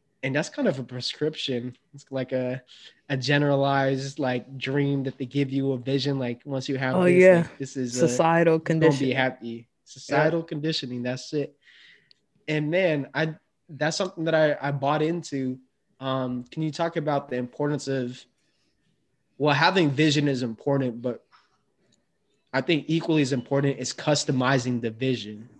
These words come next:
Speaker 1: right? Like,
Speaker 2: Yeah.
Speaker 1: embracing a vision, but then making it your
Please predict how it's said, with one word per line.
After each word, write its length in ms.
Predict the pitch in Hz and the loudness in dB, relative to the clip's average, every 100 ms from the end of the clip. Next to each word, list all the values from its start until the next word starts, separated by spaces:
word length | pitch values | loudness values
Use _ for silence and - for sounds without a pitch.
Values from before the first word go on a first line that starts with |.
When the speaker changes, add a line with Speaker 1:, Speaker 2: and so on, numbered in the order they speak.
| _ _ | _ _
Speaker 1:
right? 220 | 120 123 117 | -2 -2 0
Like, 320 | 123 - _ _ _ _ _ _ _ _ _ _ | -4 -8 _ _ _ _ _ _ _ _ _ _
Speaker 2:
Yeah. 220 | 143 143 | -10 -4
Speaker 1:
embracing 580 | 139 120 139 170 - 196 | -4 0 4 4 4 0
a 40 | 180 | 4
vision, 420 | 180 196 202 165 | 4 4 4 4
but 100 | 139 | 4
then 260 | 139 123 123 | 4 2 2
making 340 | 131 139 165 143 | 2 2 4 4
it 160 | 127 | 4
your 180 | 120 123 | 2 -2